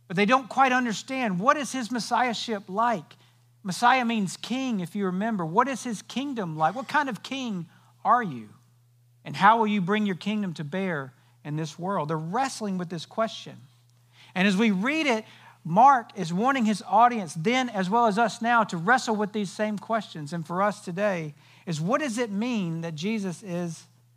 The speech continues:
Messiah? So in this second section, Jesus takes his disciples on a road trip. They had been doing ministry for three years up in the, mainly in the area of Galilee.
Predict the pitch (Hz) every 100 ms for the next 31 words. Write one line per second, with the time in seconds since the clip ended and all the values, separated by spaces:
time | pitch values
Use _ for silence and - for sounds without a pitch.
0 | _ _ - 156 - 160 135 113 _ _
1 | _ _ _ _ _ _ _ _ _ _
2 | _ _ _ _ _ _ _ _ _ _
3 | _ - 208 208 220 - 220 254 247 -
4 | 254 254 220 175 - 240 185 185 170 170
5 | - - 165 233 247 202 - 226 - 220
6 | 208 185 - 180 - 208 190 170 190 180
7 | 170 180 165 - 131 131 _ _ _ _
8 | 160 160 208 208 190 220 220 190 226 240
9 | - 240 233 220 - - - 151 214 240
10 | 233 208 208 202 180 190 185 220 220 208
11 | 190 190 202 202 160 170 180 185 151 135
12 | 113